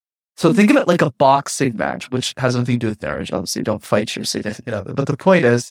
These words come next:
is with boxing, one side of the ring is the fear, the anxiety,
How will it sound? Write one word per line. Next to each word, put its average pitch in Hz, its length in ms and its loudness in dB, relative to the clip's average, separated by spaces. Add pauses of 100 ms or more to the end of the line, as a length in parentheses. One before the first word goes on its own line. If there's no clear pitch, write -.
(320)
is 143 200 0
with 143 180 -2
boxing, 139 720 0 (680)
one 156 320 2
side 190 320 2
of 151 100 -2
the 131 120 -2
ring 98 360 0 (580)
is 131 220 2
the 120 120 2
fear, 101 440 -4 (260)
the 139 180 4
anxiety, 107 680 0